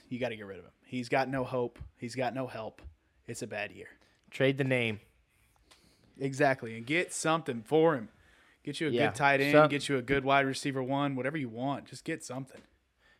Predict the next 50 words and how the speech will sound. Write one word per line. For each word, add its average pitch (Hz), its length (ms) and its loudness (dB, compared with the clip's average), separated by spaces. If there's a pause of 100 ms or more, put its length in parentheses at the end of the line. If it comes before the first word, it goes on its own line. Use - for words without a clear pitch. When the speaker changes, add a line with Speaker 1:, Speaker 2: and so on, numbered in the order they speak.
Speaker 2:
Yeah, 113 220 0
people 214 280 -2
are 160 60 2
gonna 117 160 0
give 110 180 0
up 104 140 -2
a 107 40 -2
lot 95 280 -8
for 92 160 -8
him. 101 280 -8 (200)
Uh, 104 360 -4 (840)
still, 101 480 -2 (160)
I 101 80 -2
mean, 98 320 -4
it's 110 160 -6
just 123 180 -6
the 113 100 0
name. 101 280 0
It's 92 140 -10
gonna 123 120 -6
carry 117 240 -2
the 107 100 -6
name. 101 320 -8 (1040)
Now, 135 180 6
the, 123 220 2
the 131 100 0
bad 180 340 6
part, 123 280 6 (140)
i-, 120 80 -2 (260)
and 147 160 2
I'm 208 100 6
not, 285 320 6
I'm 170 100 4
not 254 180 2
saying 196 300 4
this 160 140 2
bit 131 280 0
because 131 440 4
the 127 120 -6
Steelers, 139 640 -2 (240)
you 131 100 -2
know, 110 240 0
haven't 139 380 4
been 123 100 0
giving 120 340 2
up 113 120 -2
points 123 280 0
to 120 80 0
the 104 120 -2
receivers. 127 640 0